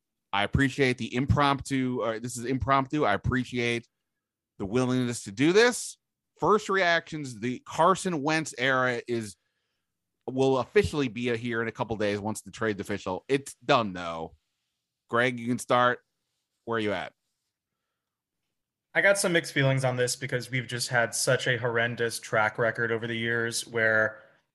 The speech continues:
Speaker 2: you know, I saw somebody I follow say, "Oh, this is still an upgrade from who we've had in recent years."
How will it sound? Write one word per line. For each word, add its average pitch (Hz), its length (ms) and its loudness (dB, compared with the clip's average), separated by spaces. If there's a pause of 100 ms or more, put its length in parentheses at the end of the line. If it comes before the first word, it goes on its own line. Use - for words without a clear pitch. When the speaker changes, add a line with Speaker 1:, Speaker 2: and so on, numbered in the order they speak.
(180)
Speaker 2:
you 131 160 0
know, 117 120 2
I 117 80 4
saw 131 180 2
somebody 135 540 -2
I 123 80 2
follow 117 680 -2
say, 117 340 -2
"Oh, 156 180 4
this 143 180 -2
is 147 140 -4
still 180 220 -2
an 147 60 -2
upgrade 143 460 0
from 131 140 -6
who 151 100 -2
we've 143 160 -2
had 139 280 0
in 123 120 -4
recent 127 320 -8
years." 127 460 -2